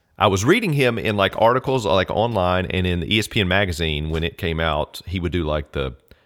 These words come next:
I can't remember what it was called, but it was, like, he would do, like, a one-page column, and it was always, you know, half of it was, it was very much his style. They let him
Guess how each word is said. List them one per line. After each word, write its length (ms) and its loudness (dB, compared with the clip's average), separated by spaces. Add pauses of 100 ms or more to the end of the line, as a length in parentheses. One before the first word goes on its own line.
(480)
I 100 -10
can't 200 -4
remember 180 0
what 120 4
it 40 0
was 140 -4
called, 420 0
but 100 0
it 20 0
was, 120 -2
like, 120 0
he 80 0
would 100 0
do, 60 2
like, 140 0
a 40 2
one-page 500 0
column, 360 2
and 60 -2
it 60 -4
was 100 -4
always, 480 0
you 80 -6
know, 320 -4 (720)
half 300 0
of 120 4
it 140 0
was, 320 -4
it 100 4
was 180 0 (200)
very 260 4
much 220 2
his 160 2
style. 600 4
They 120 0
let 160 2
him 280 -4